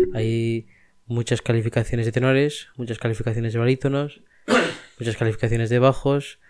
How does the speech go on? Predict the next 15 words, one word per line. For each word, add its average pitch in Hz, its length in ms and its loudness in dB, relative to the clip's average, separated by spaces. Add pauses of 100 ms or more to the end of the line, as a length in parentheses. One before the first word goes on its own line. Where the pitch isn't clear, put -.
(200)
de 113 60 -8
sopranos, 135 640 -4
de 113 80 -8
mezzosopranos. 135 1000 -2 (380)
Entonces, - 220 -2
claro, 113 360 0
pues 113 160 -4
por - 180 -4
empezar 117 300 0
por 127 120 4
una, 135 380 0 (160)
hemos 120 240 -4
de-, 120 300 -4 (420)
no 175 120 0
sé, 156 140 0